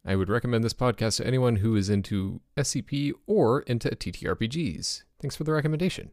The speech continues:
and thanks for the five stars." Also got a new review over on Podchaser from Maxwell. "S C P Play is a really good podcast, and I'd recommend it, even if you aren't interested in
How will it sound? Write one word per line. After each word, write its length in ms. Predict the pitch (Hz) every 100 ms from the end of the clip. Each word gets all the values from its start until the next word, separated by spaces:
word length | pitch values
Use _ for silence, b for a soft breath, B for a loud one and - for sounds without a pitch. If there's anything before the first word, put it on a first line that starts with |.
| _
and 160 | - 87
thanks 160 | 90 -
for 60 |
the 60 | 101
five 160 | -
stars." 640 | - 90 - - - - - _
Also 220 | - 165 110
got 160 | 101
a 60 | 98
new 160 | 95
review 420 | 92 92 104 131 135
over 440 | 135 139 147 -
on 200 | 135 143
Podchaser 800 | 160 175 - - - - - - -
from 360 | - 120 113
Maxwell. 760 | 131 - - - 50 - - _ _
"S 100 | -
C 80 | -
P 160 | 98 -
Play 380 | - 127 143 139
is 240 | 101 101
a 200 | 110 104 - _ -
really 240 | 98 101
good 220 | 101 110 -
podcast, 640 | 90 - 92 - - - - -
and 280 | 113 110 -
I'd 160 | 107
recommend 360 | 95 - - 113
it, 120 | 180
even 180 | 127 147
if 120 | 147
you 120 | 147 139
aren't 200 | 139 151
interested 480 | 139 135 - 143
in 480 | - 110 123 127 123